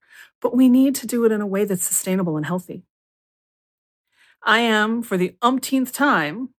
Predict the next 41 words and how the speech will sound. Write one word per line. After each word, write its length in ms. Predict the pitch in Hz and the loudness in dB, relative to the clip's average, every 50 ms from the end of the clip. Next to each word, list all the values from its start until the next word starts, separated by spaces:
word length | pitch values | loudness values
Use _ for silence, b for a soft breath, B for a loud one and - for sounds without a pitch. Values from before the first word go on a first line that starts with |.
| B B B B _ _ _ _ 202 | B B B B _ _ _ _ -6
going 480 | 185 208 214 208 226 240 247 254 254 240 | 0 2 2 2 2 0 0 -2 -2 -2
to 140 | - 240 196 | -4 -6 -8
put 420 | - - 208 208 190 - - b b b b b - | -4 -2 0 0 0 0 -2 b b b b b -4
my 160 | 202 196 202 | -2 -2 -2
favorite 420 | 196 - 226 233 247 240 247 233 | 0 2 4 4 4 4 0 0
article 360 | 226 240 220 214 220 208 185 170 | 2 2 0 0 0 -4 -4 -2
about 260 | 160 165 156 156 156 | 0 0 -2 -2 -4
this 200 | 175 139 160 - | -6 -8 -8 -8
called 240 | - - 175 160 156 | -6 -6 -6 -4 -2
Writing 280 | 170 165 170 180 190 | -2 0 0 0 -2
Begins 420 | 175 - - 180 170 170 170 170 - | -4 -4 -4 -2 -2 0 -2 -2 -4
with 160 | 170 156 - | -6 -6 -6
Forgiveness 560 | - 170 170 175 165 170 156 143 165 - - | -6 -4 -4 -2 -2 -2 -4 -4 -6 -8 -8
in 260 | - - 208 202 208 | -6 -4 -2 -2 0
the 80 | 208 208 | -2 -2
show 220 | - - 208 190 | 0 0 0 2
notes 260 | 190 180 160 - - | 2 0 -2 -4 -8
for 120 | - - 156 | -10 -8 -8
you, 240 | 156 156 143 147 B B B B B B B | -6 -6 -6 -8 B B B B B B B
because 560 | _ 185 180 - 202 180 175 165 - - 185 - | _ -2 0 2 0 0 0 0 -2 -6 -8 -4
there's 220 | 190 185 180 180 | -2 0 0 0
a 60 | 185 | -2
reason 260 | 180 190 185 175 180 | -2 -2 -2 0 0
why 140 | 180 175 175 | 0 0 0
I 80 | 175 170 | 0 0
love 220 | 170 175 185 175 170 | 0 0 0 0 -2
it. 200 | 151 - - _ _ _ _ _ _ _ _ _ _ - | -6 -6 -8 _ _ _ _ _ _ _ _ _ _ 0
And, 360 | 214 185 175 170 165 - - | 2 4 4 2 0 -2 -4
and 140 | 185 175 175 | -2 0 0
you'll 120 | 175 175 | 0 -2
see, 300 | 175 - - 165 156 - | -4 -4 -4 -4 -4 -4
and 120 | - 165 | -4 -4
it 100 | 170 - | -4 -4
goes 280 | - 175 175 160 - 180 | -2 -2 -2 -2 -2 -4
really, 220 | 180 180 180 180 | -2 0 0 0
really 200 | 170 175 170 165 | 0 -2 -2 -4
well 260 | 160 156 156 151 151 175 | -4 -4 -4 -6 -6 -8
with 120 | 170 151 | -8 -8
this 160 | 175 160 - | -8 -6 -6
idea 460 | 175 170 165 170 180 185 170 156 147 | -4 -4 -2 0 0 2 0 0 -2
that 240 | 151 - 170 - - | -4 -4 -6 -6 -6